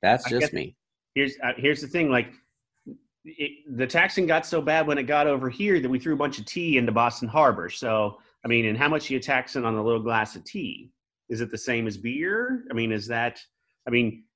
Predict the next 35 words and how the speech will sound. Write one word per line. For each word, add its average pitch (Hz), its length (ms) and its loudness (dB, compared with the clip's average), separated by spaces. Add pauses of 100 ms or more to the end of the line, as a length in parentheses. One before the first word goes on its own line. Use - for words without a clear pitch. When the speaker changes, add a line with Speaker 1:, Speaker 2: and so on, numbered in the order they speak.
Speaker 2:
we 165 220 4
had, 127 480 2
we 120 360 2
colonists 117 580 2
here 120 200 2
in 110 200 -4
the 101 80 -4
States 156 420 0
had 127 140 2
the 107 60 -4
same 165 360 -2
reaction 127 880 -2 (400)
ish 113 420 -2
to, 107 400 0
"Hey, 165 140 0
that's 147 180 -2
too - 140 -2
much 139 240 0
of 113 40 -4
a 104 60 -6
tax 135 440 2
on 113 60 -4
my 104 100 -2
little 127 200 -2
glass 113 300 0
of 92 60 -14
tea 139 300 -2
or 110 60 4
on 101 80 0
my 101 100 -2
box 120 360 0
of 110 80 -6
tea 107 240 -4
or 101 100 -2
whatever," 110 540 -2